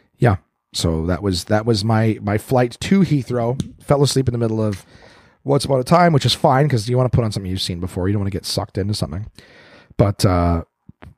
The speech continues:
yeah, I got, uh, what did, what did I put here? Flights to Scotland. Yeah, yeah. Oh, I told you about the movies, right?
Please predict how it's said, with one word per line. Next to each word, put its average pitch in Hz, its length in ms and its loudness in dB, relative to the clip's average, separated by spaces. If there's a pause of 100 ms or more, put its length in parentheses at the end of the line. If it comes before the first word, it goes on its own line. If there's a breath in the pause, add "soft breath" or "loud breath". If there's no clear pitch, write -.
yeah, 165 160 2 (240)
I 104 60 -2
got, 110 260 0
uh, 98 260 0 (1400)
what 135 80 -4
did, 120 120 2
what 113 180 0
did 147 100 -2
I 123 60 2
put 101 160 2
here? 90 200 -2 (200)
Flights 117 320 -2
to - 60 -6
Scotland. 104 360 -6
Yeah, 101 200 2 (100)
yeah. 107 260 0
Oh, 82 160 -10
I - 40 -8
told 120 160 2
you 104 40 2
about 92 120 -2
the 80 60 -6
movies, 156 480 0 (280)
right? 135 240 0